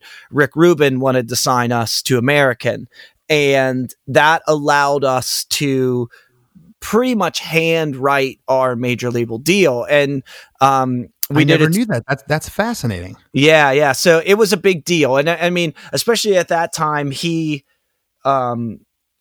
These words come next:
Speaker 1: if he wanted to invest in something or sign it or work on it, every worm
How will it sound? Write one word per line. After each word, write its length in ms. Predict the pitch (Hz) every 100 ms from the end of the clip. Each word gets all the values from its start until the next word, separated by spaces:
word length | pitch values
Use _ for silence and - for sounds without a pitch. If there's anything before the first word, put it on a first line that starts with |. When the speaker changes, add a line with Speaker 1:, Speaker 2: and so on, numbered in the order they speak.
| _ _ _ _
Speaker 1:
if 200 | 175 160 -
he 220 | 214 214
wanted 380 | 196 196 175 143
to 300 | 156 143 123 - 113
invest 460 | 143 139 156 156 -
in 120 | 147
something 340 | 123 131 131 123
or 80 |
sign 420 | 117 - 147 143 143
it 160 | 135
or 80 | 123
work 320 | 123 151 156
on 220 | 143 131
it, 160 | 127 - - - _
every 800 | 180 180 151 120 170 170 160 147
worm 800 | 135 120 147 143 139 135 131 120